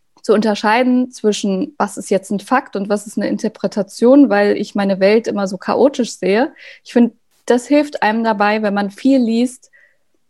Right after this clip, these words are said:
die Welt zuzuordnen und nicht mehr blind allem zu vertrauen, was man hört und irgendwie in diese Denkfallen zu tappen, sondern man lernt auch, okay, ich weiß nicht alles,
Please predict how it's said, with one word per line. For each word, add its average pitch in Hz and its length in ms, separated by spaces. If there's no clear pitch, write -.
die 220 160
Welt 233 260
zuzuordnen 185 920
und 196 280
nicht 220 260
mehr 208 440
blind 247 440
allem 220 220
zu 247 100
vertrauen, 214 500
was 214 200
man 196 320
hört 226 400
und 208 240
irgendwie 208 360
in 196 60
diese 196 340
Denkfallen 277 540
zu 277 140
tappen, 262 320
sondern 208 340
man 202 160
lernt 233 340
auch, 233 240
okay, 247 440
ich - 180
weiß 208 240
nicht 330 240
alles, 359 400